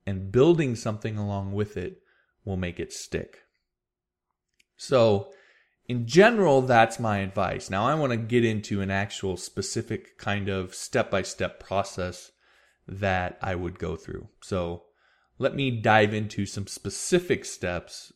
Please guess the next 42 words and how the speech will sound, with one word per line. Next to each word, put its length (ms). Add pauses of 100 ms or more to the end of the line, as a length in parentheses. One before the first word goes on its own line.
(100)
that 340
I 120
would 240
take, 320 (280)
uh, 280
in 140
order 340
to, 340
if 120
I 60
could 160
go 100
back, 520 (760)
what 240
I 140
would 280
do, 580 (240)
uh, 240
in 100
order 220
to 60
become 300
a 80
front-end 420
web 160
developer. 500 (680)
All 80
right, 220
so 140
let's 500
start 420
off 380
with, 640 (260)
let's 180
just 260
first 220
start 180
off 160
with 120
some 160
tools 580 (240)
that 320